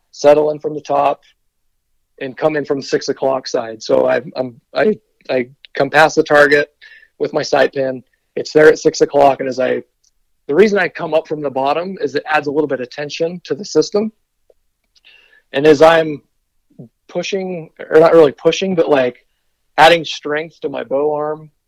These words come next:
to steady the pin in the center of the target, as I maintain that tension on the front end with my bow arm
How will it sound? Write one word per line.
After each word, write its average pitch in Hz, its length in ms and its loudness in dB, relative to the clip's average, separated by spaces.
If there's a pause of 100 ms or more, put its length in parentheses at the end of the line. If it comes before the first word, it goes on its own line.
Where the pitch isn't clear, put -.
(360)
to - 80 -16
steady 156 460 2
the 143 100 -2
pin 147 240 -4
in 139 140 -4
the 123 80 -10
center 143 240 -2
of 139 100 0
the 131 60 -4
target, 131 580 -2 (760)
as 131 120 -8
I 151 140 8
maintain 156 480 2
that 156 220 -2
tension 151 400 -4
on 135 120 -6
the 117 80 -10
front 143 320 -2
end 160 140 0
with 160 140 4
my 156 140 2
bow 143 260 2
arm 131 360 -8